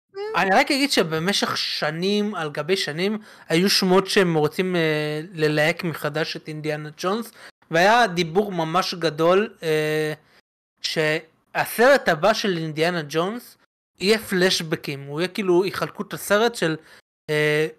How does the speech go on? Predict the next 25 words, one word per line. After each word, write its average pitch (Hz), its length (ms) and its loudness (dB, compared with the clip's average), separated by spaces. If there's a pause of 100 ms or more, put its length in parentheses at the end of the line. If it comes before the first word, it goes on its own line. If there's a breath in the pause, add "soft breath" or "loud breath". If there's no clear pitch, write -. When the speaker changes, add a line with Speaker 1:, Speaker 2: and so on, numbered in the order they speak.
(120)
Speaker 2:
שחקן 196 380 -2
חדש 170 360 0
שיהיה 160 160 0
אינדיאנה 156 400 -4
ג'ונס 151 240 -4
בשנות 170 480 -4 (560 loud breath)
השלושים, 262 640 2 (360 loud breath)
וכאילו 180 880 4
את 175 120 -2
הריסון 196 380 0
פורד 180 360 0
כזה 165 220 -4
שהוא 156 200 -8
נזכר 170 560 0
במה 156 380 0
שהיה, 180 440 2 (420 loud breath)
ואז 240 220 4
הסרט 247 420 4
הבא, 262 300 4
כאילו, 208 260 0
זה, 170 220 0
זה 160 80 -4
יהיה 180 140 0
ספתח 185 460 -6
כזה 151 260 -6